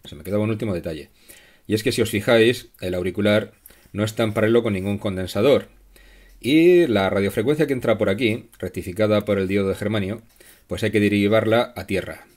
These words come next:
Así que voy a colocarle el condensador, que va entre estas dos bornas, un condensador de dos K dos, y así lo que es la parte de electrónica ya me queda acabada, a falta de terminar lo del diodo.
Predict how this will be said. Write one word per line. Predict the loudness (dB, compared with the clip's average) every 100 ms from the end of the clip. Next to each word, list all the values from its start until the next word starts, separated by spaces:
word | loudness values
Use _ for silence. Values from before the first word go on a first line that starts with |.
| _ _ -20 _
Así | -8 -2
que | 2
voy | 4
a | 4
colocarle | 2 0 2 0 0 -2 -4
el | -6
condensador, | -8 -6 -4 0 2 2 -2 _ _ -8
que | -2
va | -2 -2
entre | -4 -6
estas | -4 -4 -4
dos | -2
bornas, | -2 0 -2 -4 -8 _ _ _ _ _ _ _ _ _ _ _
un | -8 -4
condensador | -2 -2 -2 0 0 2
de | 0
dos | 0 -2
K | 0
dos, | 2 2 0 -10 -20 _ _ _ -20 _ _ _ _ _ -2
y | 0 2 2 0
así | 0 0 0 -2
lo | -4 -6
que | -4
es | -2
la | -2
parte | -2 -2 2 4 4 2 0 -4 -12 -6
de | -2
electrónica | -2 -4 -4 -4 0 0 0 _
ya | -4 -2
me | 0 0
queda | 0 2 0 0 -4
acabada, | -4 -4 -4 -8 -14 _ _ _ _ _
a | -8
falta | -4 -2 0 2
de | 6 6 4 2
terminar | -2 -2 -4 -2 0 0 -2
lo | -4
del | -4 -2
diodo. | -4 -6